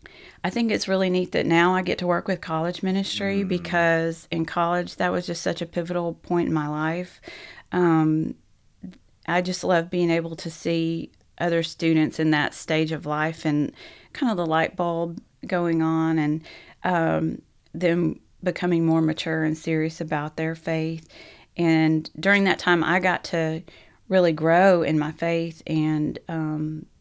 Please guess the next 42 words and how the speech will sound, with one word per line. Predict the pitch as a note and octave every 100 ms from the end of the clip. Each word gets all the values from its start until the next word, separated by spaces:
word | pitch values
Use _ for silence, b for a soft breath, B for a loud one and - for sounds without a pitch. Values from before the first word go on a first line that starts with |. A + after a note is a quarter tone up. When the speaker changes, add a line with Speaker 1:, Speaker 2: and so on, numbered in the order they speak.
| -
Speaker 1:
learn | F3 F3+
what | F3 E3
it | -
was | D#3+
like | D#3+ -
to |
show | D#3+ F3 D3+
others | D#3+ D#3+ D3+ D3+ D#3+ - B
Speaker 2:
Mm. | F3 D#3+ D#3+ B B -
Speaker 1:
what | F3
Jesus | D#3+ F3 D#3+ D#3 -
looked | C#3+ -
like. | C#3+ E3 - -
Speaker 2:
It's | - F3+
a | E3 E3
good | E3+
Speaker 1:
So, |
Speaker 2:
season. | E3+ D#3 D#3 D3+ D3+ -
Speaker 1:
yeah, | E3 D#3+ D3+ D#3
it | A3+ B3
was, | F#3+ -
it | G3+ G3
was | F3
great. | D#3+ E3 D#3+ -
And | E3
I | D#3+
was | E3+
surrounded | - F3+ F3+ F#3 F#3 F3 E3+ b b b b -
in | F#3 G#3+
that | G3+
college | - E3+ E3+
ministry | E3 D#3+ E3 D#3+
by | D#3
a | D3+
lot | D#3 D#3+ F3+
of | F3
people | F3+ - E3
who | E3 D#3+ D#3+ D#3 D#3 -
really | D#3+ F3 E3+
encouraged | D#3 D#3+ D#3 D#3
me | E3 E3 E3
toward, | D#3+ E3 D#3+ D3+ D3+